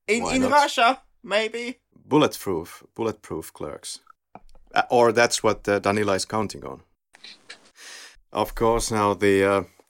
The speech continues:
Speaker 2: Melonhead or whatever his name was is angry because they have to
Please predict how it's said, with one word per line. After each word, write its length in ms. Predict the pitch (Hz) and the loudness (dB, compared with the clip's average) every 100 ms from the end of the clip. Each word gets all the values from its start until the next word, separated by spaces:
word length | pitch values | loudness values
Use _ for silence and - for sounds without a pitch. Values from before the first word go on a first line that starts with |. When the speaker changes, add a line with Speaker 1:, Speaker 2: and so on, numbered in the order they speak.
| _ | _
Speaker 2:
Melonhead 600 | 101 107 110 104 101 95 | -4 0 2 2 0 0
or 200 | 95 92 | 0 0
whatever 340 | 90 92 95 92 | 2 0 -2 -2
his 200 | 92 - | -4 -2
name 200 | 95 90 | -4 -2
was 340 | 92 92 - - _ - | 0 -2 -4 -10 _ -10
is 200 | 98 123 | -6 -2
angry 260 | 127 104 | 0 0
because 460 | 92 90 95 87 - | -2 -4 -2 -2 -6
they 180 | - 87 | -6 -4
have 200 | 87 - | -6 -6
to 220 | 92 87 | -4 -4